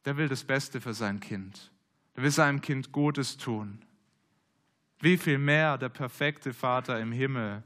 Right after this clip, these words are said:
seinen Kindern. Wird ihnen nicht was geben, was sie umbringt,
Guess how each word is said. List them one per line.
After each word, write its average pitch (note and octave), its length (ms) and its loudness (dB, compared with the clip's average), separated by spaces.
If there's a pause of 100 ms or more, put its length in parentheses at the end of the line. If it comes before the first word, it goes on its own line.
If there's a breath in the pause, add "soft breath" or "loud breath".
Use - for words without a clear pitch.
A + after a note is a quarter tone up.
(140 soft breath)
seinen C#3 500 2
Kindern. G#2 520 -4 (2000)
Wird A#2 160 -4
ihnen C3+ 260 2
nicht F#3 280 4
was D3 240 2
geben, E3 340 2
was C#3 220 -2
sie A#2+ 260 -4
umbringt, D3 960 0